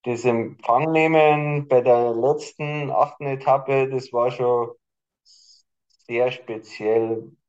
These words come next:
Da ist der Markus gekommen, hab ihn schon vor ein paar hundert Meter gesehen und er, du hast schon gesehen, der war emotional <laughs> voll durch. Also das war Wahnsinn, so hab ich noch nie gesehen.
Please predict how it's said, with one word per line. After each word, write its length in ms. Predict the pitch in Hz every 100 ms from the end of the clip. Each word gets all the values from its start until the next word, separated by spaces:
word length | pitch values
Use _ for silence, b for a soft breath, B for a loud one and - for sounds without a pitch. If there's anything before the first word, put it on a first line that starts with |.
| _
Da 80 | 117
ist 140 | 113
der 60 | 120
Markus 480 | 110 120 131 143 131
gekommen, 460 | - 127 139 135
hab 140 | 127 127
ihn 140 | 127
schon 120 | 135
vor 180 | - 131
ein 60 | - _
paar 200 | 120 123
hundert 180 | 123 117
Meter 260 | 120 127
gesehen 440 | 123 - 120 131 143
und 180 | 127 123
er, 400 | 117 117 117 B _ _ _ _ -
du 60 | 117
hast 180 | 123
schon 100 | -
gesehen, 280 | - 123 131
der 120 | 120
war 180 | 113 117
emotional 840 | 113 131 131 - 120 123 120 131 127
<laughs> 20 |
voll 340 | - 147 135 -
durch. 280 | 131 135 135 -
Also 220 | 120 131
das 240 | 131 123 113
war 120 | 113
Wahnsinn, 500 | 107 123 127 135 127
so 180 | 131 123
hab 80 | 120
ich 60 | 123
noch 120 | 123
nie 200 | 131 139
gesehen. 400 | - 117 131